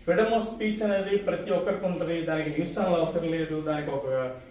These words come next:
ఏమంటారు, ఒక పలుకు కూడా అవసరం లేదు, దానికి డబ్బులు అవసరం లేదు. నేను ఒక భారతీయుని అయితే చాలు అనుకునే చాలు మన డెమోక్రసీలో ఉంది. దానికోసం చెప్తున్నాను. మేము అంత నిజాయితీగా న్యూస్ రాస్తే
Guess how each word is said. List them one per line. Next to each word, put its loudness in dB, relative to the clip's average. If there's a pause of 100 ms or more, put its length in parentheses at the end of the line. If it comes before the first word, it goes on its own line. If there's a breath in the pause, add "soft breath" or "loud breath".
(400)
ఏమంటారు, 0
ఒక -4
పలుకు 2
కూడా 4
అవసరం 4
లేదు, 0
దానికి -2
డబ్బులు 0
అవసరం 4
లేదు. -2 (420)
నేను 4
ఒక 0
భారతీయుని 4
అయితే -2
చాలు 2
అనుకునే 0
చాలు 0 (340)
మన -4
డెమోక్రసీలో -2
ఉంది. -8 (520)
దానికోసం 4
చెప్తున్నాను. -4 (520)
మేము 6
అంత 6
నిజాయితీగా 6
న్యూస్ 0
రాస్తే 0